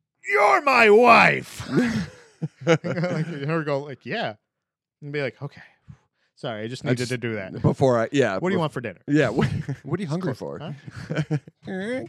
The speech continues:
Speaker 1: I'm gonna, I'm gonna lock it.
Speaker 2: Look, this is
Speaker 1: It's locked down.
Speaker 2: <laughs> It's locked. It won't move.
Speaker 1: Yeah.
Speaker 2: Problem solved. But anyway,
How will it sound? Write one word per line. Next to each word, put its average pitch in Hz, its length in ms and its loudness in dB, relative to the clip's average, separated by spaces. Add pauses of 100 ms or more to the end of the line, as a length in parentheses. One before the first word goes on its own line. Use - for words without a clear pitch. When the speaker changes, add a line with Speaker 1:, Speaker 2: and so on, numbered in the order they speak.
(140)
Speaker 1:
I'm 214 180 -2 (1200)
gonna, 139 240 -4 (480)
I'm 226 80 -2
gonna 202 120 4
lock 143 320 2
it. - 100 -16 (180)
Speaker 2:
Look, 110 240 -6
this 143 160 -6
is 160 100 -6 (140)
Speaker 1:
It's - 220 6
locked 165 280 2
down. 110 180 -4 (140)
Speaker 2:
<laughs> - 40 -20 (280)
It's - 100 -14
locked. 180 220 -2
It - 80 -2
won't 135 160 0
move. 127 360 0
Speaker 1:
Yeah. 98 200 -14 (180)
Speaker 2:
Problem 127 260 -6
solved. 104 380 -4 (220)
But 190 100 4
anyway, 135 300 2